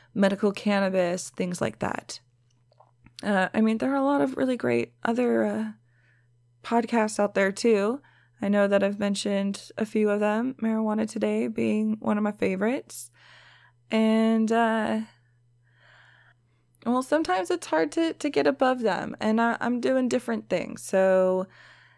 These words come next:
this, if you rate and review, it really helps connect patients who are searching instead of just industry people who are searching,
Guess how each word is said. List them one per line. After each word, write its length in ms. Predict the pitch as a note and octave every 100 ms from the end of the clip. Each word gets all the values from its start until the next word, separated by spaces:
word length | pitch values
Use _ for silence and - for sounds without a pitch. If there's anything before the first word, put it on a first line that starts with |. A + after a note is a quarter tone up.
| -
this, 640 | G#3 B3+ C4+ C4+ - - - _ _ _ _ _ _ _ _ _ -
if 160 | A3+
you 160 | B3+ B3+
rate 240 | B3+ C#4
and 100 | -
review, 480 | C4 A3+ A3+ G#3 G#3 -
it 180 | A3+ A#3
really 420 | A3+ C4 B3+ A#3+
helps 420 | G#3+ G#3+ G#3 -
connect 640 | - - G3+ F#3+ - - - _ _ _ _ _ -
patients 580 | - B3+ A#3+ A3+ F#3+ -
who 120 | G3+
are 140 | F#3+
searching 720 | G3 - F3 - F3+ F3+ F#3 F3+ _ _ -
instead 340 | G3+ - G#3+
of 80 | G#3
just 340 | G3 G3 - -
industry 520 | G#3+ G#3+ - - -
people 400 | - F#3+ F3 F3+
who 160 | F#3 F3
are 100 | -
searching, 640 | - D#3+ - - - -